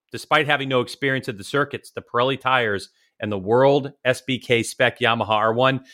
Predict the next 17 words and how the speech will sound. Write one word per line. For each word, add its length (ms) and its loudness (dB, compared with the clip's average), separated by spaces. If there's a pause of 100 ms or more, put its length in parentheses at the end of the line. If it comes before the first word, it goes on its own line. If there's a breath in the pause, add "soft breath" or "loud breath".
(180 loud breath)
Nozane 440 0
was 160 -2
shown, 500 0 (140)
ha-, 160 -4 (220)
was 380 2
shown 380 0
impressive 540 0
progression 540 0
throughout 440 0 (280)
his 180 -4
maiden 300 0
season." 440 -6 (400)
I'm 120 -8
just 120 -12
reading 180 -6
the 60 -10
quote. 260 -4